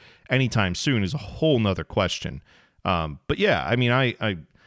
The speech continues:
enjoy Sebastian Berhalter. He may be <laughs> one of your best players, and he's a guy that will, could not get on the field for this team right now because that's how stacked the Crew are. But anyway, Austin, maybe I'll see ya. I would, I honestly, Beamer, if the timing was right, I would go down to coda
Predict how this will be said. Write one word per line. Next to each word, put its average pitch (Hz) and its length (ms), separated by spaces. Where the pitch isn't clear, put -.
enjoy 127 300
Sebastian 156 480
Berhalter. 170 520
He 139 160
may 131 120
be 131 80
<laughs> - 40
one 165 200
of 131 80
your 143 100
best 156 240
players, 160 540
and 123 160
he's 127 140
a 131 60
guy 123 260
that 123 140
will, 127 280
could 156 300
not 143 200
get 135 100
on 123 120
the 117 80
field 117 220
for - 100
this 104 200
team 92 240
right 85 180
now 73 220
because 110 260
that's 101 160
how 98 140
stacked 90 380
the - 60
Crew 78 240
are. 65 200
But 202 140
anyway, 113 400
Austin, 143 560
maybe 135 260
I'll 127 80
see 117 280
ya. 76 140
I 160 100
would, 180 200
I 143 280
honestly, 165 460
Beamer, 127 320
if 117 100
the 123 80
timing 160 400
was 110 160
right, 95 340
I 135 120
would 151 120
go 135 120
down 131 200
to 104 60
coda 127 560